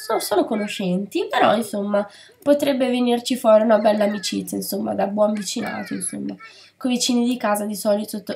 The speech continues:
di solito si cerca di andare d'accordo, ecco.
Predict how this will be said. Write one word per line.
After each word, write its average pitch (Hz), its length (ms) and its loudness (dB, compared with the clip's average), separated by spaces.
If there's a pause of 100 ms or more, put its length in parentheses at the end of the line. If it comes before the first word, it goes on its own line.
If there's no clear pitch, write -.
(100)
di 208 140 -2
solito 208 380 0
si - 160 -8
cerca 220 300 0
di 220 80 0
andare 208 480 2 (240)
d'accordo, 202 720 2
ecco. 208 540 -4